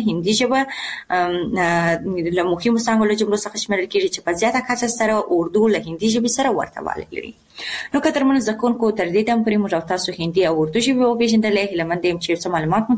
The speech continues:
ترلاسه کړي واوسیږي او یو څه پوه سوي واوسیږي. اوس هم د لوست راتلونکي برخې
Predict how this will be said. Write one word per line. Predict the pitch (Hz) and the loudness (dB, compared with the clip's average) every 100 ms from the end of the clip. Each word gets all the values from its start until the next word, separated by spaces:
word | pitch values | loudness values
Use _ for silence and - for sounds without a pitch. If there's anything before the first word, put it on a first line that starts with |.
| 226 | 2
ترلاسه | 220 220 | 0 0
کړي | 214 214 | 0 4
واوسیږي | 208 196 208 202 190 | 4 4 2 0 0
او | 156 | 0
یو | 156 | 0
څه | - - | -2 -4
پوه | 170 | -4
سوي | - - - | -4 -6 -6
واوسیږي. | - - 233 - - - - - - - | -6 -4 -4 -4 -8 -12 -8 -6 -6 0
اوس | 302 302 | 0 2
هم | 285 269 214 | 2 4 2
د | 202 | 0
لوست | 208 185 | 0 -2
راتلونکي | 175 240 247 | -2 0 0
برخې | 226 220 | 0 0